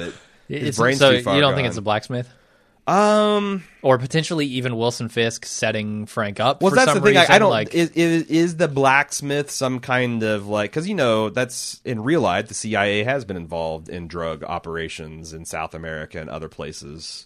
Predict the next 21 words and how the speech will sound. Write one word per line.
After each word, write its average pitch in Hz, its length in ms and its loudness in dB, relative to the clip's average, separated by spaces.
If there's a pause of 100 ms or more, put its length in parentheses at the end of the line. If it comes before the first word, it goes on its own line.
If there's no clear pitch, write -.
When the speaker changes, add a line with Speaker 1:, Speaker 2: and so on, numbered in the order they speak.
Speaker 2:
Right. 113 360 -2
Speaker 1:
and 85 280 -14
when 87 180 -10
needs 92 300 -10
of 85 60 -12
national 87 320 -10
security, 82 320 -14
whatever. 80 520 -12 (520)
So 143 180 0
is 135 240 -4
the 123 80 -2
blacksmith, 127 760 0
like, 110 240 0
some 117 260 -4
kind 110 440 -2
of 101 260 -2
shadow 110 600 0
thing 110 340 -6
that's - 160 -8
set 107 220 -2
up 104 300 -4